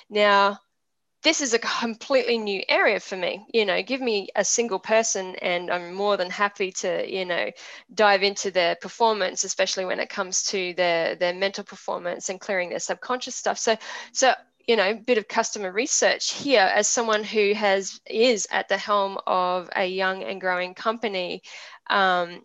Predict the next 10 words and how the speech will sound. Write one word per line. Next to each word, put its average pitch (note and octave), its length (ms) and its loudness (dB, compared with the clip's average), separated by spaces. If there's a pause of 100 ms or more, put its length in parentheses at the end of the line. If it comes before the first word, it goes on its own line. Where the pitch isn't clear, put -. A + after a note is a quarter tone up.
employing G#3 560 0
a - 20 -2
lot F#3 240 0
of - 100 -4 (400)
people. - 720 -2 (280)
What C#4 200 4
has G#4 160 0
been C4 300 -2
the A#3 80 -2
most G#3 540 0